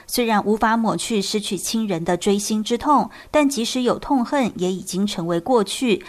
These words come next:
希望台湾化恨为爱，成为爱与和平的社会。尽管马英九和柯文哲现场互动不多，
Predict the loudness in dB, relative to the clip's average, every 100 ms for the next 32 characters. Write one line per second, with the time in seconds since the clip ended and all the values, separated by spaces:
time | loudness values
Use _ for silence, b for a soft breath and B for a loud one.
0 | B -12 0 2 2 2 0 2 4 4
1 | 4 4 4 0 -2 0 -2 0 2 2
2 | 0 -6 -6 -2 -2 0 0 0 -2 -4
3 | -4 -4 -4 -4 -2 0 -2 2 2 2
4 | -2 _ B B B -2 2 4 4 2
5 | 0 2 4 4 2 0 2 2 2 2
6 | 0 0 0 0 -2 -6 -6 0 2 2
7 | 2 0 4 4 4